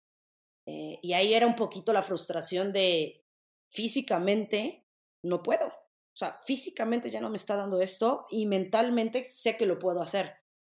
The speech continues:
Entonces era un poquito esa pelea entre, entre la mente y el cuerpo, el,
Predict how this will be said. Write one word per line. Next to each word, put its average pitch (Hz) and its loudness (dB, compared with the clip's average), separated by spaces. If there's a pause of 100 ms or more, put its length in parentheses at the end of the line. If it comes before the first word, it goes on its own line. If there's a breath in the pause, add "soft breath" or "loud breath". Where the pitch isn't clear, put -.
(120)
Entonces 208 0
era 202 0
un 220 -2
poquito 180 -6
esa 190 -4
pelea 175 2
entre, 156 -4
entre 165 -6
la 165 -2
mente 190 0
y 170 -2
el 156 -6
cuerpo, 175 6
el, 147 0